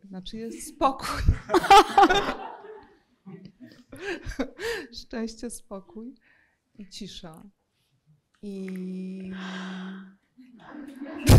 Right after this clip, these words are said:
nie wiem, co mam z tym zrobić.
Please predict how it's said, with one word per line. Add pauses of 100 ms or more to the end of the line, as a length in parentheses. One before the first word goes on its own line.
(1120)
nie
wiem,
co (140)
mam
z
tym
zrobić.